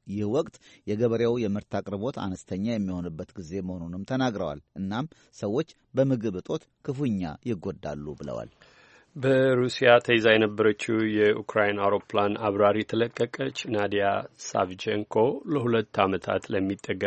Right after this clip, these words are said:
Speaker 2: ጊዜ በሩሲያ እስር ቤት ከቆየች በኋላ ነው ዛሬ የተፈታችው። የሠላሳ አምስት ዓመቷ የሄሊኮፕተር አብራሪ የተፈታችው ከሞስኮ ጋር በተደረገ የእስረኞች ልውውጥ መሰረት ሳይሆን አልቀረም ተብሏል።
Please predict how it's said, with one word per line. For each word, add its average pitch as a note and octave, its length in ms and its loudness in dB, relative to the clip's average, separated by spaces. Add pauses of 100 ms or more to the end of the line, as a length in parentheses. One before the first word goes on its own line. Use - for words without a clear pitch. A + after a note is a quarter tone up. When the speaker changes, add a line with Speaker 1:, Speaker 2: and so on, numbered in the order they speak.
Speaker 2:
ጊዜ G2 180 -4 (100)
በሩሲያ G#2 460 -2 (100)
እስር - 220 -8
ቤት F2+ 200 -6
ከቆየች F2 420 -8
በኋላ F2 320 -2
ነው F2 160 -8
ዛሬ F2+ 200 -2
የተፈታችው። E2+ 800 -8
የሠላሳ - 460 -6
አምስት E2+ 440 -8
ዓመቷ E2+ 300 -8 (1000)
የሄሊኮፕተር F#2+ 760 -4
አብራሪ E2+ 320 -2
የተፈታችው - 680 -8 (100)
ከሞስኮ F2+ 520 -4
ጋር F2+ 180 -2
በተደረገ F2+ 580 -6
የእስረኞች F#2+ 640 -6
ልውውጥ F#2 380 -6
መሰረት F#2+ 320 -6
ሳይሆን G2 320 -4
አልቀረም F2 480 -8
ተብሏል። E2+ 380 -4